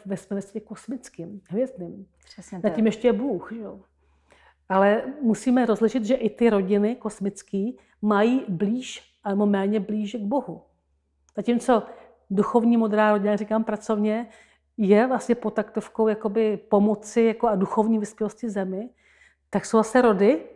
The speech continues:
Speaker 1: kosmický,
Speaker 2: Přesně.
Speaker 1: který Zemi chtějí vytěžit. A ty
Speaker 2: Ano.
Speaker 1: se scho-, ty se vlastně chovají úplně analogicky jako na Zemi.
Speaker 2: Přesně tak to je.
Speaker 1: Takže my se nemůžeme představovat naivně, že by nahoře byla nějaká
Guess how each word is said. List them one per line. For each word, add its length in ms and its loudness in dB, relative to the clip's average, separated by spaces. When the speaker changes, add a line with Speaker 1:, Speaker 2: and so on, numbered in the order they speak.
Speaker 1:
kosmický, 340 4
Speaker 2:
Přesně. 60 -4
Speaker 1:
který 360 4
Zemi 180 0
chtějí 200 -2
vytěžit. 540 -6
A 60 -8
ty 120 0
Speaker 2:
Ano. 100 -2
Speaker 1:
se 160 2
scho-, 260 -10
ty 120 -6
se 140 0
vlastně 280 2
chovají 260 6
úplně 380 -2
analogicky 640 0
jako 160 -6
na 120 -4
Zemi. 300 -16
Speaker 2:
Přesně 300 -14
tak 200 -14
to 100 -10
je. 240 -8
Speaker 1:
Takže 160 -8
my 100 -4
se 120 -6
nemůžeme 360 -2
představovat 380 -6
naivně, 300 -2
že 100 -2
by 100 -4
nahoře 220 -2
byla 200 -4
nějaká 440 -8